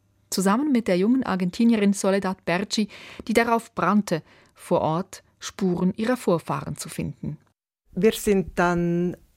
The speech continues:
Speaker 2: dahin gefahren und haben mit der Frau gesprochen. Die war so um die achtzig Jahre alt, hat sich so gefreut. Und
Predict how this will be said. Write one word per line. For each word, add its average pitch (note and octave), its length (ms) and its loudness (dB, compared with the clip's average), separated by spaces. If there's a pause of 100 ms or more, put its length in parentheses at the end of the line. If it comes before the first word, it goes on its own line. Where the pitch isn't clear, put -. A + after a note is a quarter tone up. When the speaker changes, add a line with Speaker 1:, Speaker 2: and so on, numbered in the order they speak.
(200)
Speaker 2:
dahin E3+ 360 -2
gefahren A#3 680 0 (600)
und F3+ 280 0
haben D#3+ 680 -2 (200)
mit D#3+ 220 -6
der D#3+ 60 -4
Frau D3+ 580 -4
gesprochen. A#3 920 0
Die E3+ 140 0
war C#3+ 360 -4 (220)
so D#3+ 720 0
um D3+ 340 -8
die C#3+ 440 -6 (440)
achtzig D#3 460 -8
Jahre D#3+ 420 -2
alt, F#3 500 -4 (300)
hat D#3+ 240 -8
sich D#3+ 260 -10
so G3+ 400 2
gefreut. D#3+ 600 -2 (1040)
Und E3 540 -4